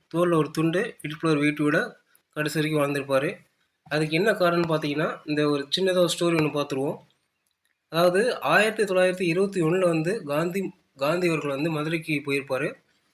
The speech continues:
அஹ், மதுரைக்கு போயிட்டு அன்னைக்கு நைட்டு, அஹ், ராம்ஜி கல்யாண்ஜி அவருடைய வீட்டுல வந்து தங்கியிருப்பாரு. அப்போ அந்த நேரத்துல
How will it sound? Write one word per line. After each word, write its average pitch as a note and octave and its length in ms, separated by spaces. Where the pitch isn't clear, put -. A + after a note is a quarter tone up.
அஹ், F3 140
மதுரைக்கு F#3 380
போயிட்டு E3+ 360
அன்னைக்கு E3+ 440
நைட்டு, F#3 340
அஹ், C#3 160
ராம்ஜி F3+ 380
கல்யாண்ஜி D3+ 520
அவருடைய D3 360
வீட்டுல E3+ 220
வந்து D3 240
தங்கியிருப்பாரு. D3+ 560
அப்போ E3+ 260
அந்த F3+ 180
நேரத்துல F#3+ 340